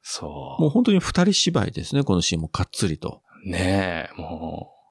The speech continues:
Speaker 1: う。
Speaker 2: 二人のね、役者の演技合戦というか、もう一つの山場ですね、
Speaker 1: うん。
Speaker 2: ここが。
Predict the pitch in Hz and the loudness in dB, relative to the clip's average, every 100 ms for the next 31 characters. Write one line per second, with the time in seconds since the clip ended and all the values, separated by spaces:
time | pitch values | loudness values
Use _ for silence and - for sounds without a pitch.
0 | - - 110 101 85 101 101 85 - 85 | -16 -4 0 2 2 2 2 0 0 2
1 | 113 101 98 98 95 - 87 78 - - | 4 4 4 2 0 0 -2 -2 -2 -4
2 | - 76 - 113 - 73 76 85 101 98 | -2 -4 0 -2 -2 -2 0 2 2 0
3 | 90 87 - 82 123 113 78 80 71 | 0 0 -2 -2 0 0 0 -2 -4